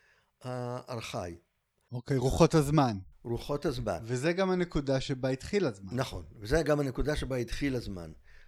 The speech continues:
Speaker 1: אפשר להגיד עליהם שהתודעה שלהם היא, היא הזמן. הזמן הוא התודעה שלהם. אבל הזמן הוא בצורה שונה קצת ממה שאנחנו מכירים אותה, כמובן.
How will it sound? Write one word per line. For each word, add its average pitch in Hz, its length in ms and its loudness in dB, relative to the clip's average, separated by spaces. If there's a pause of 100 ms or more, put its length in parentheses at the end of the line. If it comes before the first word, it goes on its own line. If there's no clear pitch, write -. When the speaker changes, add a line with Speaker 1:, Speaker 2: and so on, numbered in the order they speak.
(140)
Speaker 1:
אפשר - 260 -2
להגיד 123 360 0
עליהם 170 340 0
שהתודעה 123 1600 -4
שלהם 123 560 -4
היא, 113 400 -6
היא 107 160 -6
הזמן. 104 500 -4
הזמן 113 320 -4
הוא 131 100 -2
התודעה 113 440 -2
שלהם. 80 380 -8 (600)
אבל 98 180 -6
הזמן 120 520 -4 (300)
הוא 104 120 -12
בצורה 110 360 -4
שונה 110 300 -4
קצת - 280 -12
ממה 95 180 -8
שאנחנו 95 340 -12
מכירים 92 400 -10
אותה, - 180 -14
כמובן. 82 420 -14